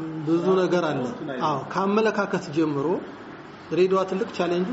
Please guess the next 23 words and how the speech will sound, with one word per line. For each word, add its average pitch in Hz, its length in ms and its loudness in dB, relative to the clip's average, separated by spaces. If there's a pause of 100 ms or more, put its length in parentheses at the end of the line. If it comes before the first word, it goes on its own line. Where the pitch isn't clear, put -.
ስልጠናም 196 500 2
ልትሰጥ 190 440 2
ስትፈልግ 196 560 0 (880)
ስልጠና 202 360 0 (320)
በፍላጎት 160 640 0
መጥቶ 139 240 -4 (360)
ባለመሰልጠን፣ 143 720 -4 (760)
አመለካከትም 202 760 0
ላይ 202 140 2 (100)
ከዛም 185 380 0
በፊት 185 300 -2 (120)
ብድርም 175 640 4
ላይ 214 160 0 (340)
የማይቀር 151 680 2
ነው። 120 160 -12 (640)
ሰርተን 226 460 0
እንከፍላለን፣ 147 680 0
እንጠቀማለን፣ 202 840 0
እን-፣ 202 160 2
በፈለግነው 160 520 2
ሰዓት 143 220 -6
እንበደራለን፣ 156 680 0
እንሰራለን። 160 520 0